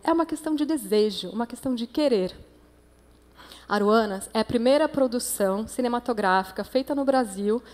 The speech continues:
que atende às premissas do sistema B, B Corp. O que que significa isso? Significa que a gente neutralizou a nossa pegada de carbono,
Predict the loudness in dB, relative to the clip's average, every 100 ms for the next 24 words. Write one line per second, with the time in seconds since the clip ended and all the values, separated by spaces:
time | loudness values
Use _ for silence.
0 | -20 0 2 2 2 2 2 0 2 2
1 | 2 0 -2 -6 -6 -6 -6 -2 0 0
2 | 0 -2 -4 -10 -20 -14 -2 -2 2 0
3 | 0 -4 -18 -20 -20 -20 -10 -6 -4 -2
4 | 0 -2 -4 -4 -4 -8 -10 -4 0 2
5 | 2 0 0 0 0 0 0 2 2 2
6 | 0 2 2 0 -2 -4 -4 -4 -4 -4
7 | -6 -10 -6 -6 -6